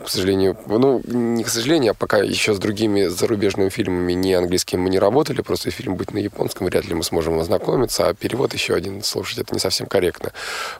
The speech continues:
Плюс, э, очень большую ценность имели из, э, комментарии от создателей Шрека, потому что очень многие вещи, которые были показаны на экране,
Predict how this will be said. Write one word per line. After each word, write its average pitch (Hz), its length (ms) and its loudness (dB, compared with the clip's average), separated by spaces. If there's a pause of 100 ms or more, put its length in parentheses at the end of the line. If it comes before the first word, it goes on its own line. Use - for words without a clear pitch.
Плюс, 123 520 4
э, 95 280 4 (260)
очень 104 280 2
большую 92 520 4
ценность - 600 0
имели 90 520 2 (460)
из, - 460 -4 (100)
э, 92 300 2 (320)
комментарии 113 680 4
от 107 160 2
создателей 101 800 2
Шрека, 107 460 2 (420)
потому 95 260 2
что 92 360 2
очень 107 380 2
многие 104 640 4
вещи, 101 360 2
которые 90 280 2
были 92 160 2
показаны 90 600 2
на 95 140 2
экране, 135 480 2